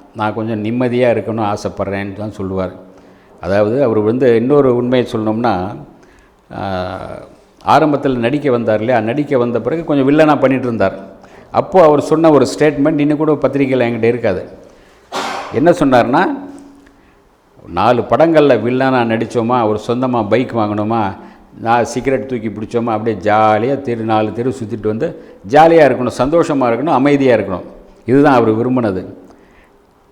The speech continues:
அதாவது அமைதி, அதாவது அமைதியா இருக்கணும். உங்களுக்கு வந்து ஆரம்பத்துல என்னன்னா, ம-, சென்னை கடற்கரைக்கு தான் அவர் காலையில போயிருவார், நாலு மணிக்கெல்லாம் போயிருவார். இப்போ முடியல. இப்போ போனா சாதாரண ஒரு, ஒரு இடத்துல எ-, எட்டி பார்த்தாலே கூட்டம் சேர்ந்துருது.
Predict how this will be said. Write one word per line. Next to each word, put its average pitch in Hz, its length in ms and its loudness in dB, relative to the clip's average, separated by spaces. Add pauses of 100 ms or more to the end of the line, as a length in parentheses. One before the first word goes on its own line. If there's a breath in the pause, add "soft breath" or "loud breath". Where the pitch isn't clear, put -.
(800)
அதாவது 135 520 0
அமைதி, 185 460 4
அதாவது 135 260 6
அமைதியா 175 400 6
இருக்கணும். 143 360 2
உங்களுக்கு 127 380 2
வந்து 151 100 4
ஆரம்பத்துல 143 420 6
என்னன்னா, 139 560 4
ம-, 113 320 0 (240 loud breath)
சென்னை 156 320 0
கடற்கரைக்கு 147 600 4
தான் 156 100 4
அவர் 135 160 6
காலையில 143 420 6
போயிருவார், 123 360 2
நாலு 117 240 2
மணிக்கெல்லாம் 123 420 -2
போயிருவார். 113 360 -2
இப்போ 135 240 -2
முடியல. 131 440 0 (520 loud breath)
இப்போ 104 320 -2
போனா 147 200 6
சாதாரண 147 520 6
ஒரு, 143 280 6
ஒரு 123 220 6
இடத்துல 156 320 4
எ-, 113 500 4
எட்டி 135 200 -2
பார்த்தாலே 151 500 4
கூட்டம் 160 300 0
சேர்ந்துருது. 135 560 0